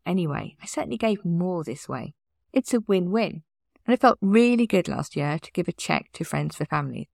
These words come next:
Okay, it wasn't a cheque, it was a direct, <laughs> it was a bank transfer, but you get the idea.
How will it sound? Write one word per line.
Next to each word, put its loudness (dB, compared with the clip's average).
Okay, -6
it -4
wasn't -2
a -8
cheque, -6
it -6
was -6
a -8
direct, -6
<laughs> -8
it 4
was 4
a -4
bank 4
transfer, -2
but 0
you 4
get 0
the 0
idea. -4